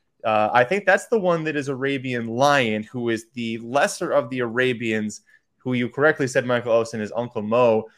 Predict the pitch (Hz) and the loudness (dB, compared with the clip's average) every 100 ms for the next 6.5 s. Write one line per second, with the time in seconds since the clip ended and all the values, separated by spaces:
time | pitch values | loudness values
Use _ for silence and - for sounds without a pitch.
0 | _ _ 123 120 117 110 110 110 107 104 | _ _ 0 2 2 0 0 2 4 2
1 | 104 - - 127 - 113 - 131 143 190 | 0 -4 -4 -4 -2 -6 -4 0 0 0
2 | 180 - 147 147 - _ - 131 127 139 | -4 0 2 2 0 _ -2 -2 2 0
3 | 127 127 123 123 107 110 - 131 156 143 | 0 -4 -2 0 0 -2 2 4 6 4
4 | 147 123 123 123 131 113 113 107 110 113 | 2 2 -2 -4 -10 -6 -6 -6 -4 -2
5 | 110 110 107 107 113 104 - - 131 123 | 0 -2 -4 -4 -4 -8 -10 -10 -8 -8
6 | - 147 180 196 180 | -6 -2 0 -2 -6